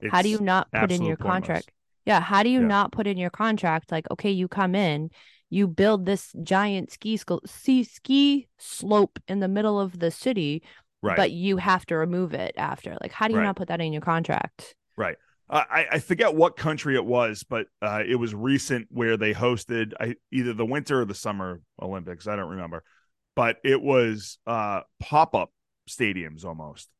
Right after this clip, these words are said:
Speaker 2: So it was like a temporary thing.
Speaker 1: Yeah.
Speaker 2: You know, once the game was over, it all came down. It wasn't like a, a, a, like, a, a standing structure where it's there forever.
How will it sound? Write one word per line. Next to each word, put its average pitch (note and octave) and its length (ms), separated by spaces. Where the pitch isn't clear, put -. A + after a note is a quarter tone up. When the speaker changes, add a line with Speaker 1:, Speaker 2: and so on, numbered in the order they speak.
Speaker 2:
So A2+ 520
it C3+ 120
was B2 220
like A#2+ 180
a A2+ 40
temporary B2+ 840
thing. F#2+ 300
Speaker 1:
Yeah. G#3 220
Speaker 2:
You C3 60
know, A2+ 240
once C#3+ 440
the C#3+ 100
game C3+ 260
was B2 140
over, B2 420
it C3 140
all A#2 160
came G2 300
down. D#2+ 300
It A#2+ 100
wasn't B2+ 360
like B2 220
a, C3 340
a, B2 240
a, B2 140
like, A2 300
a, C3 140
a G#2+ 80
standing C3+ 560
structure B2 540
where G#2+ 220
it's - 220
there A#2+ 240
forever. G2+ 560